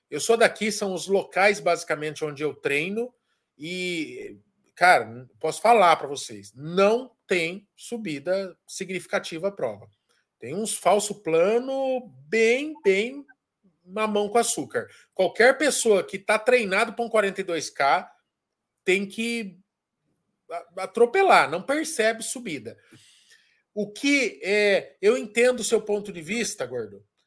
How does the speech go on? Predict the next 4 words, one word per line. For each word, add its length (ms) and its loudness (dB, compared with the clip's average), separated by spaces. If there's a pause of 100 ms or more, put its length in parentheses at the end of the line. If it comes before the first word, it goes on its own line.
(220)
de 720 -6 (640)
fazer 480 0
uma 200 2
volta 640 0